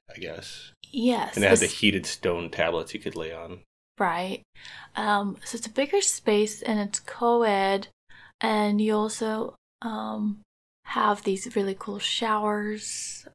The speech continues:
Speaker 2: with, like, um,
Speaker 1: Oh, I liked the showers on the Jewel
Speaker 2: You
Speaker 1: as
Speaker 2: like the
Speaker 1: well.
Speaker 2: shower on
Speaker 1: Yeah.
Speaker 2: the Jewel? Um, I think that the rain shower in Oasis was really cool.
Speaker 1: Oh, yeah, it had all those lighting effects and that
Speaker 2: Mm-hmm.
Speaker 1: sort of thing, yeah.
Speaker 2: Yeah,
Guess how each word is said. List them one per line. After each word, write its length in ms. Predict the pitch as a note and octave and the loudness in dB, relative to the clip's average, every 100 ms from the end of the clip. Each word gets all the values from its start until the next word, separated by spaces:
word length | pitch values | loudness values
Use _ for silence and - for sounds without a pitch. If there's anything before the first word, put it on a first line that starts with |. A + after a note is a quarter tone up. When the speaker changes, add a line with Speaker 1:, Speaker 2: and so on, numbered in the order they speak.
| - | -10
Speaker 2:
with, 180 | G#3 - | -10 -8
like, 160 | G#3 - - _ _ _ | -12 -14 -20 _ _ _
um, 440 | A3 G#3+ G#3 G#3 G#3+ - - - _ - | -10 -8 -6 -6 -6 -14 -20 -20 _ -4
Speaker 1:
Oh, 60 | D3 | 0
I 60 | F#3 | 2
liked 220 | - - | 0 0
the 60 | G2 | 0
showers 440 | - G2 G2+ F#2 | 4 6 6 4
on 80 | F2+ | 0
the 80 | F2 | -4
Jewel 580 | - F#2 G2 F#2+ F#2+ - _ - | -6 -4 -2 -2 -4 -10 _ 0
Speaker 2:
You 80 | A3+ | 2
Speaker 1:
as 40 | |
Speaker 2:
like 80 | A3 | 2
the 100 | F#3+ | 2
Speaker 1:
well. 80 | G3 | 0
Speaker 2:
shower 180 | A3 G#3+ | 0 0
on 100 | G#3 | 0
Speaker 1:
Yeah. 120 | G#3 | 0
Speaker 2:
the 60 | A3 | 0
Jewel? 320 | G#3 G#3+ A#3+ - - - - - | -2 -2 -6 -12 -20 -18 -12 0
Um, 280 | A3 G#3+ G#3+ _ _ _ - - | 2 2 -2 _ _ _ -18 -16
I 60 | |
think 260 | - D4+ E4 | -10 -6 -2
that 160 | C4+ A3 | 0 2
the 120 | F#3 | 0
rain 300 | F#3+ G3 G3+ | 0 0 -2
shower 400 | - B3+ C4+ C#4 | -2 0 0 0
in 120 | C#4+ | -2
Oasis 540 | C#4+ C#4+ C#4+ D4 C#4 - | -2 -4 -6 -8 -10 -10
was 180 | C4+ | -10
really 260 | C4+ C4+ C4 | -4 -4 -4
cool. 400 | - C4+ C4 C4+ C4+ | -6 -4 -2 -2 0
Speaker 1:
Oh, 140 | A2 | 4
yeah, 160 | G2 F#2+ | 4 6
it 40 | |
had 100 | G2+ | 4
all 60 | F#2+ | 4
those 180 | F2+ - | 2 -2
lighting 280 | E2+ F2+ F2+ | -4 -2 -6
effects 440 | - G#3+ G#3 G#3+ | 0 2 2 2
and 120 | G#3 | 2
that 140 | G#3+ A3 | 4 2
Speaker 2:
Mm-hmm. 160 | A#3 | 0
Speaker 1:
sort 140 | B3 F#3+ | -2 -2
of 80 | |
thing, 100 | - | -2
yeah. 140 | G#3 G3 | -2 -2
Speaker 2:
Yeah, 320 | F#3+ G3+ B3 | -2 -4 -6